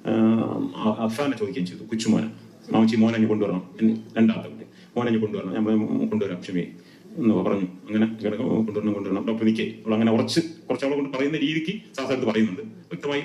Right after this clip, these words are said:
അത് കുറച്ച് അറിയാം. വ്യക്തമായി. അങ്ങനെയുള്ള കാര്യ-, കാര്യങ്ങളൊക്കെ പറഞ്ഞു. കാരണം അവൻ എന്തെങ്കിലും ഉണ്ടോ, ഉണ്ടോ എന്നൊക്കെ ഇങ്ങനെ ചോദിക്കുന്നുണ്ട് എന്നൊക്കെ ചോദിച്ചു. ഉം. ഷെമി. അറിഞ്ഞിരിക്കണം, അറിഞ്ഞിരിക്കണം, അറിഞ്ഞിരിക്കണം. ഉം. അറിഞ്ഞിരിക്കണം. അഫാനെ പറ്റി ഒന്നും ചോദിച്ചില്ല, ഒന്നും ചോദിച്ചില്ല. കൊ-, കൊച്ചിനെ, കൊച്ചിനെ, കൊച്ചിനെ കാണണം എന്നുള്ളതിലാണ്.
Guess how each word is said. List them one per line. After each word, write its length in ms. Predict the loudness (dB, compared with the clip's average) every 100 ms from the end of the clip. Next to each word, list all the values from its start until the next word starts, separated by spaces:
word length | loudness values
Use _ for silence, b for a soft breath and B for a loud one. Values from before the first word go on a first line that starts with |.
| -4
അത് 80 | -4
കുറച്ച് 240 | -4 -4
അറിയാം. 240 | -2 -4
വ്യക്തമായി. 380 | -4 -14 -12 -12
അങ്ങനെയുള്ള 720 | -12 -20 -2 0 2 0 -4
കാര്യ-, 140 | -6 -4
കാര്യങ്ങളൊക്കെ 400 | -4 -4 -6 -6
പറഞ്ഞു. 180 | -4 -4 -8 -18 B B 2
കാരണം 240 | 4 6
അവൻ 120 | 4
എന്തെങ്കിലും 260 | 4 4 2
ഉണ്ടോ, 460 | 0 -2 -2 0 2
ഉണ്ടോ 160 | 2
എന്നൊക്കെ 300 | 0 0 0
ഇങ്ങനെ 180 | 0 0
ചോദിക്കുന്നുണ്ട് 400 | 0 0 2 2 0 B B B B -12 -2
എന്നൊക്കെ 220 | 0 0
ചോദിച്ചു. 300 | -2 -4 -4 -12 -14 -14 -4
ഉം. 500 | -2 -2 -6 -6 -2
ഷെമി. 300 | 0 -2 -4 -14 -20 -20 -16 -2
അറിഞ്ഞിരിക്കണം, 500 | 4 4 2 -4 -10 -4
അറിഞ്ഞിരിക്കണം, 360 | 0 2 0 -2
അറിഞ്ഞിരിക്കണം. 400 | -2 -4 -8 -14 -8
ഉം. 160 | -6 -6 -12 -10
അറിഞ്ഞിരിക്കണം. 440 | -2 0 0 -4 -12 -14 -8
അഫാനെ 220 | -2 0
പറ്റി 140 | 0 0
ഒന്നും 120 | 0
ചോദിച്ചില്ല, 280 | -2 -10 -14
ഒന്നും 420 | -18 -16 -6 0
ചോദിച്ചില്ല. 280 | 0 0 -6
കൊ-, 180 | -2 0
കൊച്ചിനെ, 300 | 0 0 -2
കൊച്ചിനെ, 260 | 0 -2
കൊച്ചിനെ 320 | -2 -6 -8
കാണണം 320 | -6 -6 -8 -2
എന്നുള്ളതിലാണ്. 440 | 0 2 -2 -6